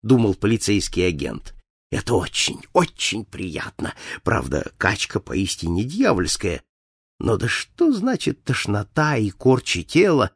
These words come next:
страдающего от морской болезни, по сравнению с возможностью думать: 'Вот, наконец, попался, голубчик'?"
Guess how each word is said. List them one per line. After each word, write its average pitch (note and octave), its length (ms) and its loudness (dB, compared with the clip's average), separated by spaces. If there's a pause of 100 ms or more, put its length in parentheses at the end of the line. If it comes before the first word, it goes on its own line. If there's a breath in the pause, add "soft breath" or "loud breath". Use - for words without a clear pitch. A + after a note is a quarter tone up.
(140)
страдающего B2+ 840 4
от A#2 100 2
морской C3+ 420 6
болезни, D#3 640 6 (160)
по D#3+ 100 6
сравнению D#3+ 640 6
с - 120 -2
возможностью C#3 840 2
думать: D3 580 4
'Вот, A#2 580 2
наконец, F3 680 4
попался, C3+ 1120 0
голубчик'?" - 1120 -6